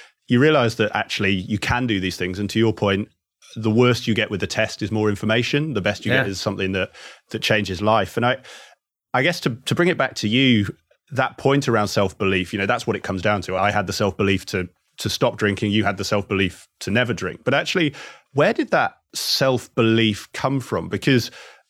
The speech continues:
Speaker 1: in the story you've just told and what we talked about last time, there are many elements where there's a lot of peer pressure. So, you know, drinking at university, like we talked about,
Speaker 2: Yeah.
Speaker 1: but equally not going to university for two years. You know, I,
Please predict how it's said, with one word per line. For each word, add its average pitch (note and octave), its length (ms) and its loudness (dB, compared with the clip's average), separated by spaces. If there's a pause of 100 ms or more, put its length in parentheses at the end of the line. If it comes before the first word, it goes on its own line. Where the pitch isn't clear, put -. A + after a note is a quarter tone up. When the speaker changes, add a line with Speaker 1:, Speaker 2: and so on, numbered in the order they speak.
(260)
Speaker 1:
in C#3+ 160 4
the C3 60 2
story F3 360 4
you've C3 220 2
just - 240 -2
told A2 420 4
and G2+ 380 2
what G#2+ 160 2
we G2+ 80 0
talked G#2+ 240 -2
about F#2+ 200 -2
last A2 280 0
time, D#2+ 380 -4 (340)
there A#2 140 4
are B2 60 4
many C#3 300 4
elements A#2 520 0
where G2+ 420 4 (440)
there's G#2+ 220 0
a A2 40 2
lot G#2+ 180 4
of G2 120 -4
peer G#2 200 -2
pressure. - 320 -8
So, G#2 180 -2 (460)
you F#2+ 80 -2
know, E2 80 -4 (120)
drinking A2 360 2
at A2 60 -4
university, G#2+ 500 0
like F2 140 -4
we - 60 -8
talked - 240 -8
about, - 240 -6
Speaker 2:
Yeah. A2+ 100 2
Speaker 1:
but C3+ 80 4
equally G#2 600 0 (440)
not C#3 300 4
going D3 340 2
to - 120 -2
university G2+ 640 0
for F#2 120 -8
two A2 160 -2
years. A2 560 -4
You A2 100 -4
know, G2+ 140 4
I, A2+ 180 2